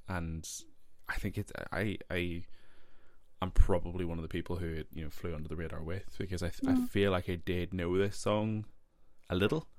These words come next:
Speaker 1: but,
Speaker 2: Yeah.
Speaker 1: um, wasn't overly familiar with it. So,
Speaker 2: Yeah.
Speaker 1: so yeah, p-, perfect choice in that regard. I'm
Speaker 2: Yeah.
Speaker 1: big into it now after a few
Speaker 2: Yeah.
Speaker 1: listens. So, so yeah.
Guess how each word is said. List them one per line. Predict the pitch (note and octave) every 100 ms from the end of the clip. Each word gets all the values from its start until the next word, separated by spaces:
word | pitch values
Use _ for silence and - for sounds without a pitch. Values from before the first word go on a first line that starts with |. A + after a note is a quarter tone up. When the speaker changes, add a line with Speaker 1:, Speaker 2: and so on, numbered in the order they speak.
| - - - - -
Speaker 1:
but, | - F2
Speaker 2:
Yeah. | C4+ D3
Speaker 1:
um, | E2+ E2+ E2+ - - - - -
wasn't | F2 F2 F#2
overly | F2+ F2
familiar | - F2 E2+
with | F#2 G2
it. | G#2+ -
So, | - - F2 F2+ F2 -
Speaker 2:
Yeah. | C4 - - - - - -
Speaker 1:
so | -
yeah, | D#2+ A#2 A#2 - -
p-, | - -
perfect | F#2+ F#2 F2
choice | F2+ F2
in | F2
that | E2+
regard. | G2 G2 A2 G#2+ F2+
I'm | E2+ D#2+ - - - -
Speaker 2:
Yeah. | C4 A#3 - - - - -
Speaker 1:
big | E2+ D2+
into | D#2+ F2 G#2
it | E2+
now | A2 A#2 - -
after | - E3+ - E2+
a |
few | - -
Speaker 2:
Yeah. |
Speaker 1:
listens. | A3 G#3 G3+ D#3
So, | - D#2+ D#2+ G2+ - -
so | - E2+
yeah. | F2